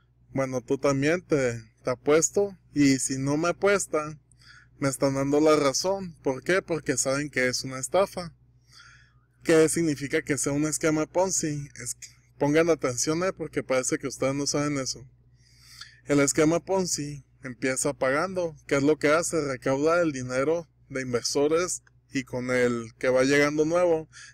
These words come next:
le pagan a los viejos inversores. Tiene que estar en constante crecimiento, si no es imposible que se logre pagar. Aquí está el video,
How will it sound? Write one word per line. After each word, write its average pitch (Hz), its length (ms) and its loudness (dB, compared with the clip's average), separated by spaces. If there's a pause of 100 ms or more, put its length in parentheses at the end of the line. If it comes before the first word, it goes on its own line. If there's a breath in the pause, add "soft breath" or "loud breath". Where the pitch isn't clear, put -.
(100)
le 131 160 2
pagan 127 400 0
a 131 80 0
los 127 160 0
viejos 120 400 -4
inversores. 160 720 -2 (600 soft breath)
Tiene 156 300 2
que 160 100 -2
estar 143 300 0
en 156 80 -6
constante 139 520 -4
crecimiento, 143 880 -4 (300 soft breath)
si 135 200 -4
no 151 280 4
es 147 200 4
imposible 135 560 -2
que 139 120 -6
se 127 140 -6
logre 120 320 0
pagar. 147 360 -2 (520)
Aquí 135 260 -4
está 139 220 0
el 143 120 4
video, 165 520 4